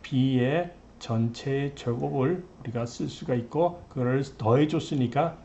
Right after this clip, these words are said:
다시 빼줍니다. 이 에이분의 B의 제곱을 전체를 다시 빼줍니다. 그렇게 해서 이 앞에서 다시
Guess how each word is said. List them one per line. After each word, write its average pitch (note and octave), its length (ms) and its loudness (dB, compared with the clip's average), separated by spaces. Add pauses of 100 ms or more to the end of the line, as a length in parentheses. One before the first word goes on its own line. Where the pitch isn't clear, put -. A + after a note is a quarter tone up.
(120)
다시 - 360 -6
빼줍니다. A#2+ 680 -2 (100)
이 B2+ 160 0
에이분의 C3 460 0 (280)
B의 - 1600 -4
제곱을 B2+ 760 0
전체를 A2+ 460 -4
다시 - 280 -8
빼줍니다. B2 580 -2 (680)
그렇게 G3 340 4
해서 A#2 360 2 (240)
이 D3+ 140 2
앞에서 D3 840 4
다시 C#3+ 580 0